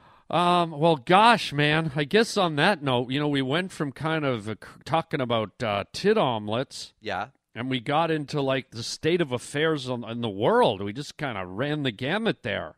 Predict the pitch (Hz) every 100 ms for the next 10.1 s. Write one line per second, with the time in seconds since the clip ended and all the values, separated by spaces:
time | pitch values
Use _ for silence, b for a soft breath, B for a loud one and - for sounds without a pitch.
0 | _ 117 160 - - 120 147 117 123 151
1 | - 151 131 _ _ _ _ 110 127 151
2 | 113 - 131 160 147 107 95 107 92 -
3 | - 170 190 131 104 101 - - 190 220
4 | 135 95 98 131 131 170 - - - -
5 | 196 226 120 - _ 120 156 - _ _
6 | - 131 165 156 120 135 147 - 143 139
7 | - 139 117 - 104 95 92 - - 117
8 | 117 110 - 98 95 87 85 71 _ -
9 | - 110 107 - 113 - 92 110 107 -